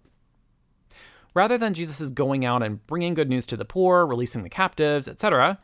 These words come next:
which might be the more obvious way to fulfill scripture, it is in the act of speaking the words and having them heard that the passage from Isaiah,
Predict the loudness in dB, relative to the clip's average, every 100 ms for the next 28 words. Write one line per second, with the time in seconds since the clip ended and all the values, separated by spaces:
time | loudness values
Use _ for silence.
0 | _ -12 -8 -6 -6 -6 -6 -6 -6 -4
1 | -6 -8 -10 -4 -2 -2 -4 -4 -4 -8
2 | -10 -10 -10 -10 -10 -12 -12 -12 -12 _
3 | _ -20 -10 2 4 4 0 -6 -6 -6
4 | -4 -4 -4 -6 -8 -6 -6 -10 -8 -4
5 | -2 0 2 2 2 -4 -8 -8 -4 -2
6 | -2 -2 -4 -4 0 0 0 -4 -12 _
7 | -12 -8 -8 -4 -4 -4 -6 -4 -4 -2
8 | -2 -2 -4